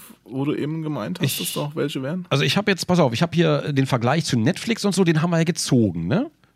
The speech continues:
Speaker 1: Ja.
Speaker 2: Netflix und sowas. Also kann man nicht wirklich vergleichen, weil bei Netflix hast du halt, äh, das ist ja die Alternative zum Fernsehen und Game Pass halt die Alternative dazu, die Spiele zu besitzen, wirklich. Also
Speaker 1: Oh, da hab ich noch was zum Abschweifen.
Speaker 2: Ja, Schweife?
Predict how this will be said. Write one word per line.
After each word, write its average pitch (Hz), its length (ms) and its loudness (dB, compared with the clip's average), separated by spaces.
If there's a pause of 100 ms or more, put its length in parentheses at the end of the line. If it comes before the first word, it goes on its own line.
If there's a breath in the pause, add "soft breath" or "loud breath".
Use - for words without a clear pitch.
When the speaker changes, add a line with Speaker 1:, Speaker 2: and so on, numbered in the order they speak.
Speaker 1:
Ja. 127 200 2
Speaker 2:
Netflix 127 380 0
und 104 80 -4
sowas. 101 220 0
Also 135 200 2
kann - 160 -2
man 214 120 2
nicht 170 120 2
wirklich 175 220 2
vergleichen, 143 400 2
weil 127 80 2
bei 123 60 2
Netflix 139 480 -2
hast - 260 -4
du 120 100 4
halt, 117 320 2
äh, 110 460 2 (760 loud breath)
das - 120 -6
ist 135 80 -2
ja 131 60 4
die 113 120 -2
Alternative 110 480 0
zum - 160 -8
Fernsehen 202 400 0
und 143 240 0
Game 131 180 2
Pass 123 220 0
halt 107 140 0
die - 80 -2
Alternative 107 440 -2
dazu, 104 240 -2
die 107 60 -2
Spiele 113 240 -2
zu 113 140 -8
besitzen, 107 500 -2
wirklich. 87 480 -4
Also 101 400 0
Speaker 1:
Oh, 233 160 2
da 165 140 6
hab 151 120 2
ich 175 80 2
noch 156 120 2
was 135 140 2
zum - 160 -2
Abschweifen. 98 680 -2
Speaker 2:
Ja, 120 380 2
Schweife? 180 540 -2